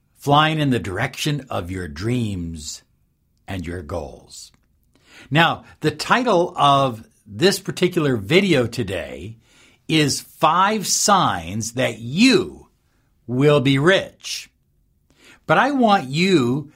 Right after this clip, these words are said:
to reframe that in your mind. You see, that's a marketing title.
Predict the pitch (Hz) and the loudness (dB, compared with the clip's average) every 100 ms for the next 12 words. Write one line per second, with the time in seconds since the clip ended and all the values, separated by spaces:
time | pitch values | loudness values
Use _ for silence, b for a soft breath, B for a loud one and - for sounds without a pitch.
0 | B - 143 135 120 - - - 170 180 | B -4 -2 0 -4 -8 -12 0 2 4
1 | 170 147 131 123 120 113 110 117 117 98 | 2 2 2 2 0 -2 0 0 0 -2
2 | 110 160 175 190 160 120 127 165 165 143 | -8 -4 -2 0 0 0 2 2 2 -6
3 | 107 92 107 90 71 62 | -8 -8 -8 -8 -10 -16